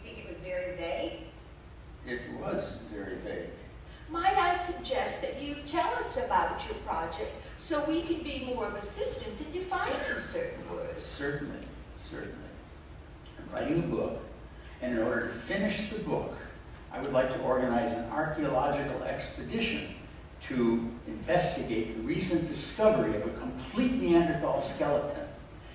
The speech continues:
Speaker 2: And from this skeleton, I'm sure that I would be able to determine whether Neanderthals were able to communicate using modern speech.
Speaker 1: I see a problem already.
Speaker 2: Do?
Speaker 1: Yes. We already funded an archaeologist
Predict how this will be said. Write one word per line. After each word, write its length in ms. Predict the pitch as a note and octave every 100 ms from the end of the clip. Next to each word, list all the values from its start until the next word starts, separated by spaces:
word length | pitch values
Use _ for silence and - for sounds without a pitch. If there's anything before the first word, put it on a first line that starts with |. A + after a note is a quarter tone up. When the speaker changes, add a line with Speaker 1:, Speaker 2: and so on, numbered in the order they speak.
| -
Speaker 2:
And 100 | -
from 340 | - - - E3
this 200 | E3+ -
skeleton, 720 | - G3 G3 - - - - -
I'm 180 | - -
sure 580 | - - - A#2+ A#2
that 140 | A#2 -
I 80 | A2+
would 200 | A2 A2
be 160 | A2+
able 180 | B2+ C3+
to 160 | B2+ B2 A#2+
determine 720 | A#2 - E3 E3 D3+ D3+ C#3+ - -
whether 400 | A#2 E3+ G3 F#3+
Neanderthals 880 | E3 D#3+ - - - C3 B2 C3 B2
were 120 | A#2+
able 240 | D3 D3 B2
to 120 | - -
communicate 680 | A#2 D3+ - - - G#2 C#3
using 360 | C#3 C#3 C3
modern 360 | B2+ C#3+ D#3 D#3
speech. 460 | - - A#2 - - - - - - -
Speaker 1:
I 380 | B3 A#3+ A3+ A3 -
see 140 | E3+
a 80 | G#3+ G3+
problem 360 | G#3+ G3 G3+ F#3+
already. 460 | F3 E3+ E3+ E3 E3 - - E3+ -
Speaker 2:
Do? 420 | E3+ - D#4 - - - - - -
Speaker 1:
Yes. 540 | E4 G4+ F4 - - F#4 - - - -
We 180 | F4+ F#4+
already 380 | D#4 C#4 C#4+ D#4 E4+
funded 360 | F#4 F#4+ -
an 80 | B3
archaeologist 840 | G#3+ G#3 - F#3 F3 F3 E3+ E3+